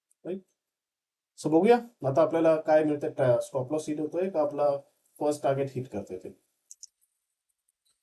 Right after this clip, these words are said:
इथे मित्रांनो, just now आपला फर्स्ट टार्गेट हिट झालेला आहे. So, मी इथे आपला ट्रेलिंग स्टॉप लॉस मॉडिफाय करत आहे. बराच वेळ इथे टाइमपास करत आहे मार्केट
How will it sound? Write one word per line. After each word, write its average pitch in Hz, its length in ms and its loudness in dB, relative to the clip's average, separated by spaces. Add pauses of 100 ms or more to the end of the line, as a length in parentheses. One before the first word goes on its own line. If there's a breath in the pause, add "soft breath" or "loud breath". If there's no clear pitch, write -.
(1120)
इथे 120 160 2
मित्रांनो, 135 420 6
just 143 540 2
now 135 160 4
आपला 135 140 4
फर्स्ट 127 320 2
टार्गेट 127 260 2
हिट 120 160 2
झालेला 113 360 0
आहे. 117 160 -4
So, 117 280 -6
मी 120 120 -2
इथे 123 380 0
आपला - 580 -10
ट्रेलिंग 147 360 -6
स्टॉप 135 280 -4
लॉस 135 180 2
मॉडिफाय 120 360 -2
करत 110 220 -4
आहे. 127 180 -4 (2500)
बराच 123 400 4
वेळ 151 140 6
इथे 143 160 2
टाइमपास 131 420 4
करत 123 220 6
आहे 120 180 0
मार्केट 113 380 -2